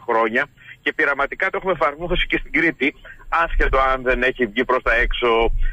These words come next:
για, και έχει μείνει στους χώρους καθαρά τους επιστημονικούς. Ε, άρα λοιπόν αυτό το πράγμα, ε, είναι κάτι το οποίο είναι εφικτό και μάλιστα πολλοί έχουν, ε, λαμβάνουν και θύματα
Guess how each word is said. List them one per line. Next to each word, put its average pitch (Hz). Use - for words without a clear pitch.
για, -
και -
έχει 139
μείνει 127
στους 123
χώρους 120
καθαρά 113
τους -
επιστημονικούς. 101
Ε, 123
άρα 160
λοιπόν 160
αυτό 156
το 160
πράγμα, 113
ε, -
είναι 170
κάτι 160
το 151
οποίο 156
είναι 156
εφικτό 123
και 147
μάλιστα 170
πολλοί 156
έχουν, 147
ε, 127
λαμβάνουν 123
και 151
θύματα 131